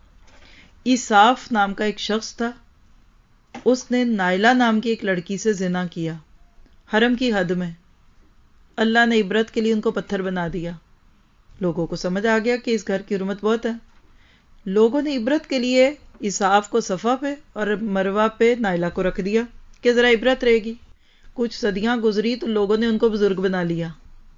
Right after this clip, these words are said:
कि ये बड़े पहुंचे हुए होंगे, तभी तो इनके बुत हैं। अब कुफार मुशरिकीन जो थे, वो उनका तवाफ करते थे।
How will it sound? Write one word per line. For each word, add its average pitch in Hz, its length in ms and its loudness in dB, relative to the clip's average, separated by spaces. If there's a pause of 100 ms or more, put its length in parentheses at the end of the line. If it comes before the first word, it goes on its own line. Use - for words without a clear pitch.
(120)
कि 220 80 -6
ये 220 100 4
बड़े 214 180 2
पहुंचे 220 380 0
हुए 226 160 2
होंगे, 196 300 -2
तभी 208 260 -2
तो 214 80 -4
इनके 202 220 -2
बुत 185 280 -4
हैं। 175 180 -8 (1000)
अब 247 180 0
कुफार 226 560 2
मुशरिकीन 220 720 -2
जो 214 160 2
थे, 214 220 2
वो 214 260 2
उनका 220 380 0
तवाफ 208 480 2
करते 180 320 -4
थे। 170 180 -10